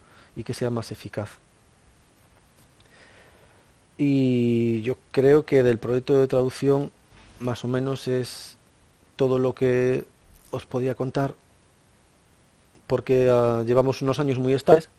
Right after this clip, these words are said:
sin novedades aparentes, más que en el propio programa, y, y trabajando, em, muy a gusto. En cuanto al, al hecho de traducir un programa,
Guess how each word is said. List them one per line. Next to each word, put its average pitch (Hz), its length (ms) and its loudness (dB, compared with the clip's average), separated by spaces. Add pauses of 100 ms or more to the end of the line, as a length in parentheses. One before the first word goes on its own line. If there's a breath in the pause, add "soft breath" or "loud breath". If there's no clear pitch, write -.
(580 soft breath)
sin 117 380 -2
novedades 120 420 2
aparentes, 151 640 2 (520)
más 113 240 -6
que 120 160 -2
en 110 80 -2
el 104 100 -6
propio 117 220 -6
programa, 151 480 0 (720 soft breath)
y, 113 540 -2
y 127 200 -4
trabajando, 131 840 0
em, 104 500 -6 (1600)
muy 131 180 -4
a 104 40 0
gusto. 104 360 -8 (1120 loud breath)
En 135 160 -2
cuanto 151 400 8
al, 143 1200 4 (1080)
al 139 160 2
hecho 180 200 2
de 170 80 6
traducir 156 320 4
un 139 80 -2
programa, 110 460 -2